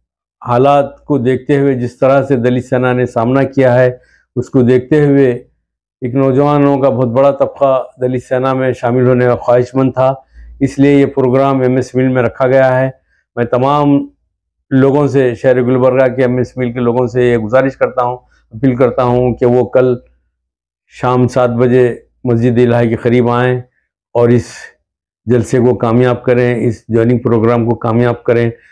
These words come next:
और इसमें बहुत से लोगों की तहनीत भी पेश की जाने वाली है।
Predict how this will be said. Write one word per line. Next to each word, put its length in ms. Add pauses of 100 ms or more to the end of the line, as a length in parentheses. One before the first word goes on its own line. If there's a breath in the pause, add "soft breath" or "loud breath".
(200 soft breath)
और 120
इसमें 420
बहुत 240
से 120
लोगों 280
की 120
तहनीत 340
भी 140
पेश 260
की 160
जाने 220
वाली 220
है। 200